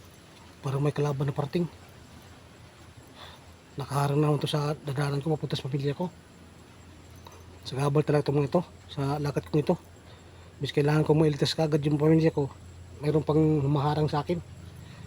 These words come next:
Kailangan kong patayin sila lahat bago ko makarating sa pamilya ko. Kasi itong pinaglalagay ni Commander Ligaya, mga bantay. Bantay papunta dun sa kina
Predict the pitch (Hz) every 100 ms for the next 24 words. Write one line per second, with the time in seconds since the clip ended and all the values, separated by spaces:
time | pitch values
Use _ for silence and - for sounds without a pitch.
0 | - - - - 143 156 165 156 156 160
1 | 151 160 143 156 151 175 - - 139 139
2 | - 151 151 156 - - - - - -
3 | - - - 143 143 143 139 147 147 147
4 | 160 - - - - - - - - -
5 | 143 156 151 - 160 156 156 147 156 147
6 | 156 156 160 165 - - 143 151 147 143
7 | 156 160 131 139 147 147 156 147 - -
8 | - - - - - - - 135 156 143
9 | 156 151 147 143 147 147 - - - -
10 | - - 151 147 151 151 156